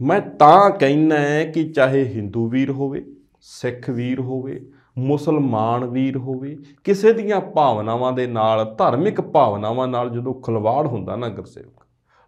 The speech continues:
ਤਾਂ ਉਸ ਵਕਤ ਫਿਰ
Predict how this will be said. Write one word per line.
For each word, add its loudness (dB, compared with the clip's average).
ਤਾਂ -4
ਉਸ -4
ਵਕਤ -4
ਫਿਰ 2